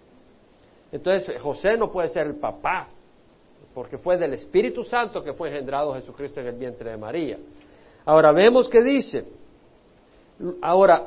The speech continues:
<clears throat> sabemos que este Jacobo no es el que fue apóstol de los doce, porque este fue apóstol, Santiago fue,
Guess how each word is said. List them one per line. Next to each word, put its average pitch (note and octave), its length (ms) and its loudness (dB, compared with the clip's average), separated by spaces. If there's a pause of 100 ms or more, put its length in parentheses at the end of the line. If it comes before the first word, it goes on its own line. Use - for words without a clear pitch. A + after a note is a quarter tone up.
(120)
<clears throat> D3 140 -14
sabemos B3+ 500 4
que A#3+ 80 4
este A#3+ 180 4
Jacobo A3+ 720 6
no A3+ 380 10
es A#3 480 6 (1000)
el F3+ 180 0
que F3+ 120 -4
fue A#3+ 160 4
apóstol D#3+ 680 -2 (540)
de D#3 100 -2
los D3+ 200 -4
doce, A#3+ 380 0 (1000)
porque D3+ 480 -8 (680)
este C3+ 300 -8
fue - 220 -10
apóstol, C3+ 600 -12
Santiago D3+ 640 -4
fue, D3+ 320 -6